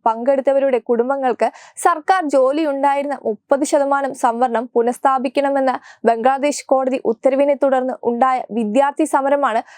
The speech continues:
കലാപമായി വളർന്നതെന്ന് സാമാന്യ ബോധ്യമുള്ളവർ വിശ്വസിക്കില്ല. ഹൈക്കോടതി ഉത്തരവ് ബംഗ്ലാദേശ് സുപ്രീം കോടതി റദ്ദാക്കിയിട്ടും കലാപം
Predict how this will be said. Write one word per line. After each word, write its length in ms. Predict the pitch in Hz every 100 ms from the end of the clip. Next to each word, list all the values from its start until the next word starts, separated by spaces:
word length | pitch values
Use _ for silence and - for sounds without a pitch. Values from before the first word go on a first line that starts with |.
| _ 339
കലാപമായി 580 | 330 359 370 392 381 320 294
വളർന്നതെന്ന് 560 | 285 302 330 302 254 233
സാമാന്യ 460 | 247 247 285 311 302 247
ബോധ്യമുള്ളവർ 580 | 254 254 294 285 269 - 214
വിശ്വസിക്കില്ല. 560 | - 220 226 233 220 - _ _ - - -
ഹൈക്കോടതി 520 | 220 220 - 254 254 277
ഉത്തരവ് 320 | 247 269 247 214 226
ബംഗ്ലാദേശ് 520 | 233 262 277 302 -
സുപ്രീം 340 | 247 - 285 294
കോടതി 220 | 302 285 -
റദ്ദാക്കിയിട്ടും 680 | 240 226 285 294 - 311 214 226
കലാപം 400 | 220 214 226 240